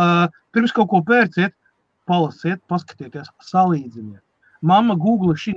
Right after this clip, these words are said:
ziņā ir ļoti perfekta draudzene jebkuram. Palasiet, salīdziniet. Ir ļoti daudz fórumu, jebkurā sfērā. Ir ļoti daudz, kur cilvēki paši apraksta savu muļķību. Mācieties no citu muļķībām,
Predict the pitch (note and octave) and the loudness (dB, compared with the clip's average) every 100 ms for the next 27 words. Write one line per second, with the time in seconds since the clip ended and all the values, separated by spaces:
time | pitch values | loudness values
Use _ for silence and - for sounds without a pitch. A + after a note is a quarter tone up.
0 | E3 D3 E3+ D3+ C#3 C#3+ D#3 A3 F#3+ D#3+ | -4 -4 -4 -4 -6 -10 -4 -4 -4 -8
1 | - F#3 F3 D#3+ _ C#3+ D#3 F3+ D#3+ B2+ | -6 -6 -6 -12 _ -8 -4 -4 -6 -10
2 | A#2 - - E3 D3+ F3+ D3 G#2 - _ | -20 -18 0 0 2 0 0 -2 -16 _
3 | _ _ _ _ G3+ A3+ F#3+ - D3+ B2 | _ _ _ _ 4 4 2 0 -8 -8
4 | _ - F#3+ G#3+ G3 D#3+ C#3 C3 A2+ _ | _ 0 2 4 4 0 -4 -18 -20 _
5 | - G#3+ F3 C#3 - - G3+ C4+ D#4 C#4 | -8 -4 -4 -8 -20 2 4 6 4 0
6 | F3 G#3 B3 B3 - A#3+ B3+ A#3 D#3 G3 | -2 2 2 0 -2 0 2 0 0 -2
7 | F3+ D4 C4+ E3+ D#3 - A#3 C4+ B3+ A#2+ | -2 -2 2 0 -2 -8 -6 -4 -2 -2
8 | G#2 _ C3 - F3+ D#3+ A#3+ A#3+ E3+ D#3 | -6 _ -20 -4 -2 2 2 2 0 -2
9 | F3 G#3 A3+ - F3+ D#3 A3+ B3+ G#3 D#3 | 2 2 2 -2 -6 -4 -4 -2 0 -2
10 | - D3+ - G#3 A3 D#3+ D3+ - F3+ G#3+ | -4 -8 0 0 -2 -10 -14 0 0 0
11 | E3+ - - D3+ G3 G3 E3+ G#3+ F#3+ D3+ | -4 -6 -12 -4 0 2 2 0 -2 -6
12 | B2+ A2+ F3 - _ _ - G#3 C4+ C4+ | -12 -8 -8 -10 _ _ -4 0 0 -2
13 | F3+ D#3 D#3 E3+ D#3+ D#3 A3+ A#3+ F3+ D3+ | -6 -4 -6 -2 -4 -4 -6 -4 -6 -8
14 | _ _ _ - F#3+ F3 D3+ C3 B2+ A#2+ | _ _ _ -2 0 0 -4 -10 -12 -12